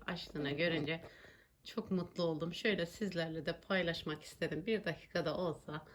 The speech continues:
şöyle çiçeğimin güzelliğine bakın hanımlar. Benim bu çiçeğimin ismi Japon gülü. Zaten ara ara paylaşıyorum hanımlar.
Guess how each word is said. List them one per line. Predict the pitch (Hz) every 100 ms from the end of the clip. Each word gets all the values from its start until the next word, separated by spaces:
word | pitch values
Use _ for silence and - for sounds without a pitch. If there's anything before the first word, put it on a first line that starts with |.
| - - -
şöyle | - 196 151 151
çiçeğimin | - - 180 151 165
güzelliğine | 165 160 156 139 143 165 160
bakın | 160 185 170
hanımlar. | 156 151 139 143 185
Benim | 175 151 -
bu |
çiçeğimin | - - 156 135 - -
ismi | 180 - 170 196
Japon | 170 151 - 170
gülü. | 165 165
Zaten | - 180 151 - - -
ara | 156 147
ara | 156 190
paylaşıyorum | - 160 135 123 - 135 151
hanımlar. | 151 160 147 196